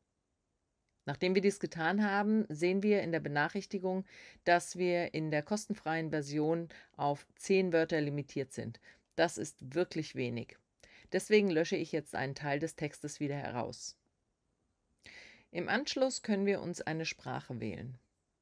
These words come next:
Hier punktet dieses Programm, da es in den verschiedenen Sprachen auch noch unterschiedliche Dialekte anbietet. Als nächstes können wir verschiedene Stimmfarben wählen.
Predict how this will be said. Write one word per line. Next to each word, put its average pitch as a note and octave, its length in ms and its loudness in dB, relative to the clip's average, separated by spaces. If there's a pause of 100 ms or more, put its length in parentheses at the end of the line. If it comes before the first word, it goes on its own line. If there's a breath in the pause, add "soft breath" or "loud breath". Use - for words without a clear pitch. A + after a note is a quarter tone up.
(1040 loud breath)
Hier C4 200 2
punktet B3 400 0
dieses F#3+ 260 -4
Programm, F3+ 480 -2
da D#3+ 160 0
es - 340 -8
in D3+ 160 -6
den C#3+ 140 -2
verschiedenen D#3 500 -6
Sprachen D#3 500 -6
auch D3 200 -8
noch D3 160 -8
unterschiedliche D3+ 720 -6
Dialekte C3+ 520 -4
anbietet. B2 560 -12 (960)
Als E3+ 220 -2
nächstes A#3+ 420 0
können F#3 300 0
wir F#3 100 2
verschiedene F3+ 480 -4
Stimmfarben A2+ 760 -2
wählen. G#2+ 380 -8